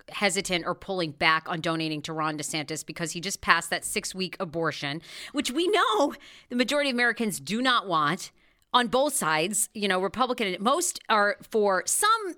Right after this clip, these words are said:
some ban, you know, on abortion, usually about fifteen weeks, twenty weeks. Um, but most Americans are for some form, especially of medical abortion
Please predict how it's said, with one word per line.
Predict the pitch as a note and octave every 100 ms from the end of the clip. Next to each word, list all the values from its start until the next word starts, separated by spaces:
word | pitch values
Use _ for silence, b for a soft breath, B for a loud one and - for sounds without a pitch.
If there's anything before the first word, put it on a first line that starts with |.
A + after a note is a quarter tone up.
| -
some | - F#4 F#4+ C4+ F#3+
ban, | D#3 F3 D3+ C#3+ D#3 E3+
you | G3+
know, | F3 D#3+
on | E3 E3+
abortion, | D#3 D#3+ D#3+ F#3+ F3+
usually | G#3 G#3 G#3
about | F3+ E3+
fifteen | - F#3 - F#3 E3+ D#3
weeks, | D#3+ D#3+ -
twenty | - F#3 E3+
weeks. | D3+ D3+ C#3+ - - B B B B -
Um, | G#3+ G#3 F#4+ F#3 - _ _ _ -
but | D#4+
most | D4+ G4 A#4 -
Americans | C4+ C#4 C4 B3+ G#3 G3+ -
are | G#3
for | F#3+ A#3+ G3
some | - - C4+ C#4+
form, | C4 A3+ F#3+ F3
especially | F3 - E4 C4+
of | F3+
medical | D#3 F3+ F#3+ D3+
abortion | C3 D3 C#3+ - C3+ C3